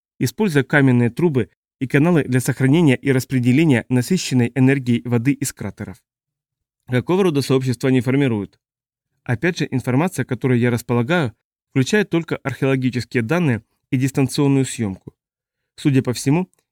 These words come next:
ильматаряне живут небольшими общинами – сконцентрированными вокруг действующих кратеров. У них есть некое подобие разделения труда. Земляне наблюдали, как одни и те же особи на регулярной основе выполняют конкретные виды работ.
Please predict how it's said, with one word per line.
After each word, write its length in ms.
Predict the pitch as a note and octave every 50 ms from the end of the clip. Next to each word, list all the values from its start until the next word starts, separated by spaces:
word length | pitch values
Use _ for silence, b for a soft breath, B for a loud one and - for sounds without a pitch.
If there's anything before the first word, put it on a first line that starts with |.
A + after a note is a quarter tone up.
| _
ильматаряне 640 | - B2+ C3 C3+ B2 - C#3 D3+ G3 A3 G3+ D3 A#2
живут 300 | A2+ B2 C#3 F3+ G3+ -
небольшими 520 | C#3 B2+ A#2+ C3 B2+ - - C3+ B2+ B2+ -
общинами – 580 | - A#2+ - - - F#3+ F#3+ E3 B2+ A2+ G2+ - _ _ _ _ _ _ _ _ _
сконцентрированными 840 | D3 C3 - - C3 B2 D3+ F#3 G3+ F#3 D#3 C3+ B2+ B2 A#2+ A#2+ A#2 -
вокруг 360 | B2 B2 A#2+ - F3 F3+ D3
действующих 520 | A#2+ B2+ B2+ - - C3+ C3 - - D#3+
кратеров. 460 | - - B2 G#2+ G2 _ G2+ G#2 G#2+ _ _ _ _ _ _ _ _ _ _ _ _
У 100 | - C#3
них 200 | C#3 C#3 B2+ -
есть 180 | C#3+ C3 - -
некое 280 | C#3+ C3+ - C3+ B2+
подобие 420 | A2+ C3 B2 A#2 C#3 B2 A#2 B2 B2+
разделения 580 | - C3+ B2+ A#2+ A#2 C3 C3+ C3 B2+ B2+ B2+ B2
труда. 380 | B2 C#3 D#3 C#3 A#2+ F#2+ - _ _ _ _ _ _ _ _ _ _
Земляне 420 | A#2+ C3 C3+ C3+ C3 B2 A#2+ A#2+
наблюдали, 600 | A#2+ B2 A#2 B2 B2 A#2+ E3 F3 D#3 B2 G#2 b b b b
как 180 | - B2 -
одни 240 | D3 C3 B2 C3+ C3
и 20 | A#2+
те 160 | - C#3 B2+
же 100 | A#2 C#3
особи 460 | - C#3+ E3+ D#3+ - C3+ A#2+ A#2+ A#2 -
на 140 | C3+ B2+ B2+
регулярной 520 | C3 B2 A#2+ C3+ C3 C3 B2 A#2 A#2+ A#2+
основе 420 | A#2 - - E3+ D#3+ C#3 A#2 G2+ - _ _ _ -
выполняют 500 | C3+ B2+ - C#3 C3 C#3+ F3 F3 D3 -
конкретные 500 | - B2+ A#2 - D3 E3+ - - B2+ A#2
виды 240 | A2+ B2 A2+ B2 A#2+
работ. 400 | C3+ C3+ A2+ A2+ - _ _